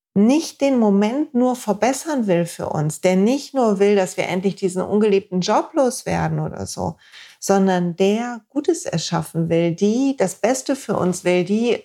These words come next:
will, dass wir den Moment genießen, dann handeln wir in einer anderen Intention. Und wo findet das Handeln statt? Immer in diesem Moment.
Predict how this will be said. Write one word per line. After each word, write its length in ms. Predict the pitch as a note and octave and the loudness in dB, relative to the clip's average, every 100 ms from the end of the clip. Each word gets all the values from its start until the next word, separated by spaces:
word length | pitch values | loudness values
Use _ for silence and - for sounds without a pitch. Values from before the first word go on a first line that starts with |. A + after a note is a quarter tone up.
| _ | _
will, 320 | F#3+ F#3+ A3+ | -6 0 2
dass 240 | A#3 G#3+ - | 2 0 0
wir 120 | G3+ | 2
den 180 | F#3+ F#3 | 2 2
Moment 480 | F#3 G3 A#3+ D4 - | 2 2 2 0 0
genießen, 640 | G#3 A3+ C4+ C4 F3 D3+ - - - - - - - _ _ _ _ _ | 2 2 0 -2 -2 -4 -6 -18 -20 -20 -20 -20 -20 _ _ _ _ _
dann 340 | G#3 B3 C#4+ - _ - _ _ _ _ | 2 2 0 -4 _ -20 _ _ _ _
handeln 600 | - - B3 E4+ E4 B3+ | -2 2 4 4 4 2
wir 340 | G#3 F#3+ G#3 A#3 | 2 2 2 0
in 140 | G#3+ G#3 | 0 2
einer 380 | G3 G3 - | 2 2 0
anderen 440 | G#3 B3 C#4 C#4 C4+ | -2 -2 -2 -4 -2
Intention. 720 | - A3 A3 G#3 G#3+ C4+ C4 | 0 0 0 0 0 0 2
Und 160 | F#3+ F#3 | 2 2
wo 120 | B3+ | 2
findet 440 | - D4+ C#4 A#3+ | -2 -2 0 0
das 260 | G3+ - - | -4 -8 -2
Handeln 360 | A#3+ C4+ A3+ | 0 2 2
statt? 500 | G#3 - A3 B3 B3 _ | 0 -2 -2 -2 -4 _
Immer 380 | A#3 C#4 C4+ - | 0 2 2 2
in 120 | G3+ | 2
diesem 320 | G3+ G3 F#3 | 0 -2 -2
Moment. 720 | F3+ F3 F#3 F3 D#3 E3+ - | 0 0 0 0 -4 -8 -18